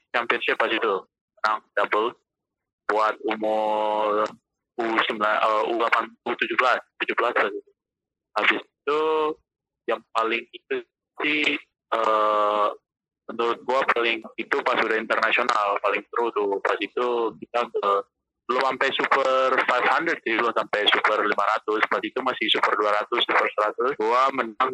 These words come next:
di, eh, Kanada, super seratus, di Vancouver.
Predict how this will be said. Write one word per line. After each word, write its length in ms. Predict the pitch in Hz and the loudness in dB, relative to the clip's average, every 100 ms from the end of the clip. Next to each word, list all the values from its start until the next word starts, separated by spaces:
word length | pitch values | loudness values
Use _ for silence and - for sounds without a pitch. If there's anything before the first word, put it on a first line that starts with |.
| 120 | -4
di, 520 | 117 123 127 131 131 - | -2 -2 0 0 0 -2
eh, 420 | 107 104 104 101 | 0 2 2 0
Kanada, 560 | - 110 113 113 98 - _ _ _ | 0 2 2 2 0 -2 _ _ _
super 180 | - 107 - | 0 0 2
seratus, 380 | - - 98 87 - _ _ _ _ _ _ | 0 -2 -4 -6 -12 _ _ _ _ _ _
di 160 | 104 101 | -2 0
Vancouver. 540 | 107 107 120 113 98 | 0 -2 -2 0 0